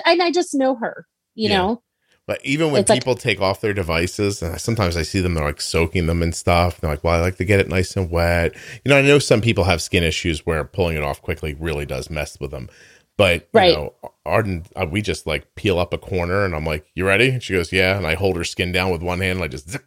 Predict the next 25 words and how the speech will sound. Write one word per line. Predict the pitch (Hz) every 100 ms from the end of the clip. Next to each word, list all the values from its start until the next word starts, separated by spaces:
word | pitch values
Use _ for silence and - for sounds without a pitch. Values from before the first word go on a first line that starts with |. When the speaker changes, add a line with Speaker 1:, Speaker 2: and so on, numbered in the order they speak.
| _
Speaker 2:
and | 85
I | 80
just | 76 82
yank | - 76 226
it |
Speaker 1:
Oh, | 233 226 202
Speaker 2:
off. | 185
Speaker 1:
wow. | 208 208 196 180
Speaker 2:
And | 175
it, | 202 -
and | 123
it, | - - 349 -
it | 339
doesn't | 104 107 101
feel | - 156
great, | - 78 110 - _ -
but | 101 98 -
it's | 104 98 - -
over | 156 135 71 87 - -
and | 104 95
then | 95
it | 90
stops | - 85 -
hurting | - 90 64 64
and | 55